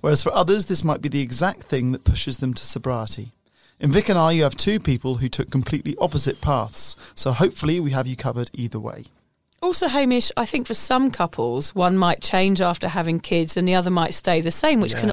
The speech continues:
Speaker 2: also cause trouble. Whatever happens, having kids is like a very long car journey. There are lots of wrong turns, arguments, and wee stops. I hope this episode means you reach your destination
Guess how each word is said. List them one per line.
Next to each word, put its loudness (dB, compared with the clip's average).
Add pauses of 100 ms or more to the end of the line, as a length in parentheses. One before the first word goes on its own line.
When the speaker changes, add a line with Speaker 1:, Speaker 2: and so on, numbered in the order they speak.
Speaker 2:
also 2
cause 0
trouble. 0 (540)
Whatever 4
happens, 0
having 2
kids 0
is -2
like 0
a 2
very 4
long 4 (100)
car 2
journey. -2 (600)
There 4
are 6
lots 2
of -2
wrong 2
turns, 0 (160)
arguments, 2 (100)
and 4
wee -2
stops. -4 (560)
I 4
hope 4
this 0
episode 4
means 4
you 0
reach 2
your 4
destination 2